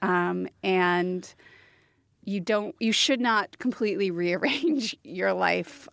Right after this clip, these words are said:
um, around their habits. They are changeable beasts. They will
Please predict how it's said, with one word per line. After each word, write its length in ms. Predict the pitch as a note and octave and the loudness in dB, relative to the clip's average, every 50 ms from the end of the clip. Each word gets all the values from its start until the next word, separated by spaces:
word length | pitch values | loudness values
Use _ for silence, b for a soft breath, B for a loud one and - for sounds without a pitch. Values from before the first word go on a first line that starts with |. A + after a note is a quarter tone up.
| _ | _
um, 460 | - F3 F3+ F3 F3 E3+ E3+ F3 F3 - - | -8 -6 -4 -4 -2 -4 -4 -6 -6 -6 -4
around 500 | - G3 F3 F3+ E3+ E3+ E3+ E3+ E3+ E3+ | -4 -2 0 0 0 0 0 -2 -2 -4
their 560 | F#3 - F#3 F3 E3 E3 E3 E3 E3 E3+ - - | -6 -4 -4 -2 -2 0 -2 -2 -2 -6 -8 -12
habits. 600 | - - F#3 F3+ E3+ F3 F3 F#3 - - - - - - _ _ _ _ _ _ _ | -6 -2 -2 -2 0 -2 -6 -8 -8 -12 -18 -18 -18 -20 _ _ _ _ _ _ _
They 320 | - F3 G#3 G3+ G3+ G3 F#3 | -8 -2 2 4 4 4 4
are 180 | F3 F#3+ F3+ F3 | 4 2 2 0
changeable 600 | - - - - A3 A#3 A#3 A3+ B3 A#3 A#3+ A#3 | -2 -4 -2 2 2 4 4 4 2 2 2 0
beasts. 680 | G3+ - F#3+ F#3 A#3 - - - - - - - - B B B B B B B B | 0 -2 -2 -2 -2 -2 -4 -8 -10 -10 -10 -10 -12 B B B B B B B B
They 160 | A#3 G#3+ G#3 | 0 0 2
will 420 | G3+ B3 C#4 D#4+ A#3+ - G#3 G3 | 2 2 0 2 2 2 2 0